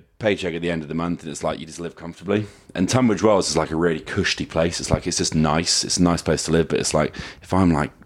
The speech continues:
twenty-one, twenty-two years old and I'm settled down, it's like, what's gonna come of that? So I actually took, I, I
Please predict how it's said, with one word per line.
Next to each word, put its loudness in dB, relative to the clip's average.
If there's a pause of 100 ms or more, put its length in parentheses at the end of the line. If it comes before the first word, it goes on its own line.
(380)
twenty-one, 4
twenty-two 0
years 4
old 2
and 2
I'm 2
settled 0
down, 0
it's -4
like, -2
what's 0
gonna -4
come 0
of 0
that? 2 (640)
So 0
I 4
actually -4 (100)
took, -10
I, -8 (140)
I -6